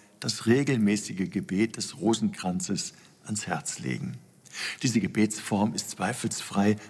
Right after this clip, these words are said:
eine sehr gute Gewohnheit und im wahrsten Sinn des Wortes eine runde Sache. Gebetsperlen als Kette gibt es auch in anderen Religionen, aber der Rosenkranz, der ist über alle Grenzen hinweg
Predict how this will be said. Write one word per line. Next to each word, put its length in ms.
eine 240
sehr 300
gute 360
Gewohnheit 680
und 200
im 160
wahrsten 400
Sinn 240
des 240
Wortes 500
eine 200
runde 340
Sache. 420
Gebetsperlen 880
als 240
Kette 400
gibt 220
es 140
auch 160
in 140
anderen 420
Religionen, 840
aber 480
der 120
Rosenkranz, 840
der 160
ist 240
über 240
alle 160
Grenzen 500
hinweg 440